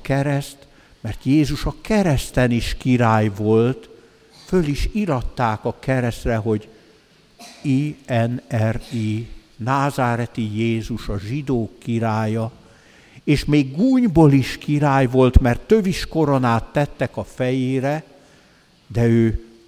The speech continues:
a kereszten is trónolt köztünk.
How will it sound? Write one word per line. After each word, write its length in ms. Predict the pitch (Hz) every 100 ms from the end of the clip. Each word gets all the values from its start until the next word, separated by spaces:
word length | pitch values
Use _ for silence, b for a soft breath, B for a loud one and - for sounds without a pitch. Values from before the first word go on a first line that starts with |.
| _ _ _
a 220 | - -
kereszten 720 | - 180 160 113 - - 107
is 260 | 101 - -
trónolt 960 | - 117 120 117 107 101 101 95 - -
köztünk. 760 | - - - - 95 85 92